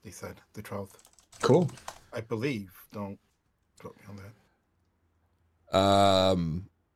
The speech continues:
Speaker 3: why is my, why is that doing that? All right, we're, we're, I'm trying to keep track of, uh, of, uh, of new stuff here, and we have been streaming to YouTube as we've been doing this, but we've kinda been avoiding <laughs> it, uh, which is not fair to anybody who tunes in,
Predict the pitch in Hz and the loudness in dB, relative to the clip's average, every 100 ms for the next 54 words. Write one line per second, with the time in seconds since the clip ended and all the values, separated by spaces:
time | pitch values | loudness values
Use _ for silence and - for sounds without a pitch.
0 | _ _ _ _ _ - - 104 123 175 | _ _ _ _ _ -20 -6 0 0 0
1 | 190 165 151 147 143 127 - 131 139 120 | -2 -2 0 0 -2 -6 -18 -14 -8 -4
2 | 107 104 82 85 85 87 - 110 95 131 | -4 -2 -2 0 0 -2 2 4 4 6
3 | 147 151 147 - 123 120 151 147 117 127 | 6 6 4 4 2 4 4 4 0 -2
4 | 104 117 110 104 98 92 98 98 95 - | 0 0 2 2 2 -2 -2 -2 -2 -2
5 | 98 95 92 92 90 85 90 90 95 - | -2 -2 -2 0 0 0 -2 -2 -2 -2
6 | 95 85 92 90 - - _ - 110 104 | -4 -2 -2 -2 -4 -16 _ -2 2 4
7 | 101 101 98 98 98 117 147 147 123 - | 4 0 -2 -4 0 4 4 2 0 -2
8 | 131 123 101 110 110 98 92 95 95 92 | 0 0 0 0 0 0 0 -2 -2 -2
9 | 98 98 98 - _ _ _ - - 104 | -2 -4 -6 -10 _ _ _ -4 0 2
10 | 131 139 131 92 92 120 175 165 - - | 2 2 0 0 0 2 4 2 -2 -10
11 | - 107 98 92 - _ - 147 156 226 | 0 2 4 0 -6 _ -6 2 4 4
12 | 190 214 190 147 151 143 139 139 127 143 | 4 4 6 6 4 4 4 4 4 2
13 | 127 135 101 | 4 4 2